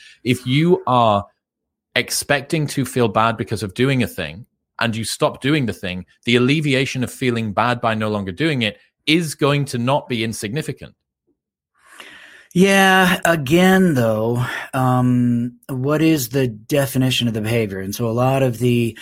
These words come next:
Speaker 2: um, a lot of the, the, the folks, you know, online that, that wanna stop masturbating,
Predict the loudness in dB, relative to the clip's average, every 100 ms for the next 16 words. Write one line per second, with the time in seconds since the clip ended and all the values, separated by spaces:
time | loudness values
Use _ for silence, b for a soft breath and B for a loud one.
0 | B B B -6 -2 0 0 0 -2 -4
1 | -2 0 2 0 0 0 0 -4 -4 -4
2 | -4 -6 0 2 2 0 -4 -4 -2 0
3 | 2 2 2 2 2 2 2 -2 -6 -8
4 | -4 -4 -2 -4 -4 -6 -8 -8 -6 -4
5 | -2 -4